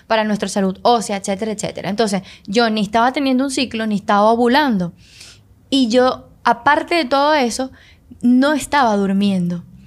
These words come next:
O sea, yo no lograba, yo me acostaba a dormir temprano porque tenía buenos hábitos de sueño, o sea, una higiene de sueño,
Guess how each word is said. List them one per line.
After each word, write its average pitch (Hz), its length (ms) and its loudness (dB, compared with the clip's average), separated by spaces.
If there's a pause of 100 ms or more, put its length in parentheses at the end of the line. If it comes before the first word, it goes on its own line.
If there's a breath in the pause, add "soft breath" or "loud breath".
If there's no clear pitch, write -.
(140)
O - 120 -18
sea, 240 140 2
yo 240 160 2
no 269 100 4
lograba, 262 560 4
yo 233 160 2
me 294 80 2
acostaba 262 380 -2
a 285 80 -2
dormir 247 320 -2
temprano 254 480 0
porque 214 200 -4
tenía 196 320 -2
buenos 254 360 -2
hábitos 254 560 -2 (300 loud breath)
de 247 180 0
sueño, 226 520 -2
o 226 60 -20
sea, 208 280 -2
una 214 160 -2
higiene 247 340 0
de 285 80 -4
sueño, 214 400 -4